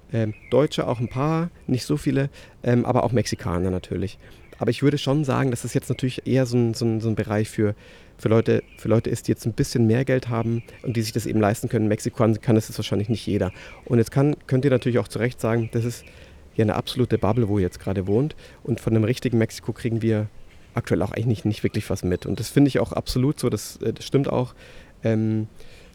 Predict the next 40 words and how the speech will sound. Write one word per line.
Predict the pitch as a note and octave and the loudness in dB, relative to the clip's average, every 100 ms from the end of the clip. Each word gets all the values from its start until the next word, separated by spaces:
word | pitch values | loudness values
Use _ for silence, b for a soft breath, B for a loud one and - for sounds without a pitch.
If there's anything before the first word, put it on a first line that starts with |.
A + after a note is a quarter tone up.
| - | -4
trotzdem | C3 - | -2 2
ist | B2+ | 2
es | A2+ | 2
halt | C3 | 0
einfach | A#2 A2+ | 0 0
sehr | A2+ | 0
schön | - C3 C3 | 0 2 4
und | A2+ | 2
sehr | - | 0
angenehm, | A2 A#2+ A#2 | 0 2 2
hier | G#2+ A#2+ | 2 2
in | A#2+ | 2
dem | A2 | 2
Bereich | G#2 G2+ A2+ | 0 -2 -2
jetzt | - | -4
sein | G2+ G#2+ | -2 -2
zu | - | -4
können, | - G#2 G2+ A2 b b b - | -4 -4 -4 -8 b b b -10
äh, | G#2 | -4
weil | G2+ | 0
man | G#2+ A2 | 0 0
sich | A2 | 0
halt | F#2+ | 0
um | G2+ | 0
nichts, | G2+ - - | -2 -2 -2
nicht | G#2+ - | 0 4
Sorgen | F#2+ G#2+ F#2+ | 6 6 4
machen | F#2 F#2+ | 2 0
muss | F#2 - | 0 -2
oder | - | -6
so. | F#2+ | -4
Vielleicht | - B2 | 2 2
könnt | - E3 | 4 4
ihr | D3 | 4
das | A#2 | 2
nachvollziehen, | A#2 - A#2 - A2+ | 0 2 0 2 0
vielleicht | - G#2 G#2 | 0 -2 -2
auch | G#2 | -2
nicht, | G#2 - - | -2 -2 -2
aber, | G2+ G2 | 0 0